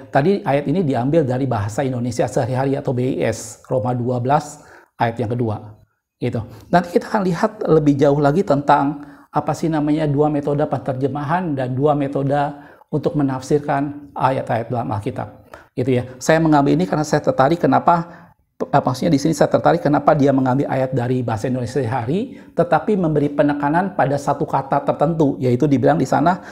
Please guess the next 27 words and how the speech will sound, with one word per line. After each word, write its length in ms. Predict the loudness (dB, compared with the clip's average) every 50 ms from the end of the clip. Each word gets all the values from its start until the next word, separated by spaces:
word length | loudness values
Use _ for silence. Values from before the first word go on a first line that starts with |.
| -18 -8 0
"Bukan 400 | 0 0 4 4 4 2 4 4
berubahlah 720 | 4 4 4 4 4 2 2 2 4 2 2 2 2 -4 -6 -6
dalam 240 | -6 -4 -6 -8 -8
secara 400 | -6 -6 -4 -2 -2 0 0 -2
aktif, 320 | -4 -2 -2 -2 0 0
tetapi 640 | 0 -2 0 0 0 0 2 0 0 0 -2 -4 -8 -16 -20 -20 -20 -20 -20 -20 _ _ _ _ -6 -6
apa 160 | 0 0 0
sih 160 | 2 2 2
namanya 320 | 4 4 4 4 4 2 2
diubahkan, 800 | 2 2 2 2 4 6 4 4 2 4 4 4 4 4 0 -2 0
merubahmu 640 | 2 2 4 4 4 4 2 2 2 2 0 0 -2
secara 400 | -2 -6 -6 -4 -4 -2 -2 -2
pasif." 400 | -2 -4 -4 -4 -6 -6 -4 -4
Jadi 160 | -4 -2 0
kata-katanya 480 | 0 0 2 2 2 2 2 2 2 2
di 80 | 2 2
atas 400 | 2 4 2 2 2 0 -6 -16 -20 -20 -20 -20 -8 -2
adalah, 560 | 0 4 4 6 6 6 6 4 2 -2 -10 -18 -20 -20 -14 -14 -14 -14 _ -20 -4 _
"Biarlah 400 | 4 4 6 6 6 4 4 4
Allah 320 | 4 4 6 6 4 4
membuat 400 | 4 4 4 6 6 4 4 4
pribadimu 640 | 2 2 4 4 4 4 4 4 4 4 4 4 4
menjadi 400 | 4 4 4 4 6 6 4 4
baru 400 | 4 4 4 4 4 4 2 2
supaya 320 | 2 0 2 4 4 4 4
kalian 400 | 4 2 4 4 4 4 4 4
berubah. 560 | 4 4 4 6 6 6 4 4 2 -2